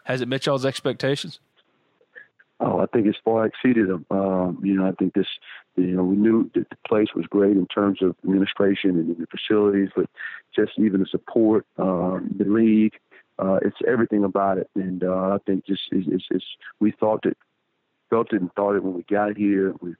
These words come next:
Speaker 2: felt it even stronger, more as we, as we got here and been here longer and throughout the season. And, uh, there's no reason that, you know, we can't compete for S E C championships every year and N C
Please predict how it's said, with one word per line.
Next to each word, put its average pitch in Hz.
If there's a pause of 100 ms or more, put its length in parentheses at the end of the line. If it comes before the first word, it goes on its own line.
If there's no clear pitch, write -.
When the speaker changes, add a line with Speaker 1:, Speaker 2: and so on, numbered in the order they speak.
Speaker 2:
felt 98
it 90
even 87
stronger, 92
more 92 (100)
as 95
we, 85 (240)
as 87
we 90 (720)
got 98
here 95
and 87
been 98
here 92
longer 98
and 90
throughout 95
the 92
season. 92
And, -
uh, 85 (100)
there's 90
no 101
reason 98
that, 90 (160)
you 90
know, 87
we 87
can't - (480)
compete 101
for 98
S 95
E 95
C 101
championships -
every 95
year 95
and 82
N 90
C -